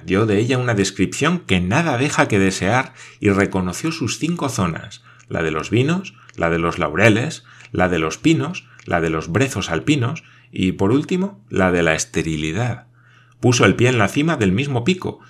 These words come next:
donde ni espacio tenía para sentarse. Desde lo alto de la montaña abarcó su vista un horizonte igual a una cuarta parte de España. Después visitó el volcán, registró sus entrañas y alcanzó el fondo del cráter apagado.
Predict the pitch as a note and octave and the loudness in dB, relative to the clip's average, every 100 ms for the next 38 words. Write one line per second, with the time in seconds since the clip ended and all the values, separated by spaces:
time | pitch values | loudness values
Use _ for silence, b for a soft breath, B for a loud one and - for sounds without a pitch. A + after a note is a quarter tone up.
0 | B F#2 G#2 G2 G2 G2 F#2+ E3 E3 F3 | B -2 0 2 2 2 0 -4 -2 -2
1 | - C3 D#3+ D3+ A2 - F#2 E2 E2+ - | 0 0 0 2 2 2 -2 0 -2 -2
2 | - E2 - b b b b - F2 E2+ | -8 -12 -14 b b b b -4 -2 0
3 | E2 D#2 F2+ G#2+ F#2 F#2 F2 F2 A#2 C#3+ | -2 -2 -2 0 0 0 -2 -4 -4 -4
4 | E3 B B - F2 F2+ D#3+ D#3+ C#3 C#3+ | -6 B B -4 -2 -2 -6 -8 -2 -4
5 | - A#2 G2 C3 D3+ C3+ C3+ A#2+ G2 F2 | -2 0 0 0 -4 -6 -6 -2 0 2
6 | A#2 C3 - A2+ D3 - C3+ - G2 - | 0 0 -2 -2 -4 -2 -2 0 -2 0
7 | C3 - D#3 B2 F2 - - F2 D2+ D#2+ | -4 -2 -2 0 0 -2 -2 -2 -4 -12
8 | - _ b b b b - F2+ - G2 | -16 _ b b b b -2 -2 0 0
9 | C3+ E3 A2 E2+ G#2 F2+ E2+ E2 C#3+ F#2 | 2 0 -2 0 0 2 0 -2 -2 -4
10 | B B B F#2 F#2+ F#2+ G2 - D#3 D#3 | B B B -4 -2 -2 -4 -2 -4 -2
11 | A2 F2 D#2+ D2 G2+ A#2+ F#2+ D#3+ - B | -4 -2 -4 -2 0 0 -2 -4 -10 B
12 | B B F#2+ G2 F#2 F2 - D3 - C3+ | B B 4 4 2 -4 0 0 0 -2
13 | D#3+ D3+ F#2 D#2+ - F#2+ - E2 D#2+ F2+ | -2 0 0 -2 -2 -2 -2 -4 -4 -2
14 | B2 E2 D#2 | -2 -2 -8